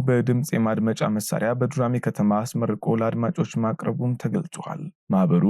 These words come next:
ከዚህ ቀደም መጽሐፍ ቅዱስን በከምባቲሳ ቋንቋ አስተርጉሞ ለአንባቢያን ማቅረቡ ይታወሳል።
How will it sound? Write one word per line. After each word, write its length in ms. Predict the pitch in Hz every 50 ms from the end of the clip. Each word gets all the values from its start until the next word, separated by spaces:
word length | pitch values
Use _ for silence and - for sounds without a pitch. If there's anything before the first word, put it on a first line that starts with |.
| 120
ከዚህ 420 | - - 104 98 98 87 78 101 -
ቀደም 360 | - 165 190 175 - - 113
መጽሐፍ 280 | 110 - - 101 - -
ቅዱስን 400 | - - 196 185 - - 110 107
በከምባቲሳ 640 | 107 104 - 107 104 98 101 101 - - - 104 95
ቋንቋ 240 | - 101 104 - -
አስተርጉሞ 480 | 98 101 - - 117 110 101 104 98 104 107
ለአንባቢያን 540 | 110 110 107 110 110 113 110 117 113 110 107
ማቅረቡ 340 | 104 104 104 - - 113 113 117
ይታወሳል። 640 | 120 - - - - - - - - - - -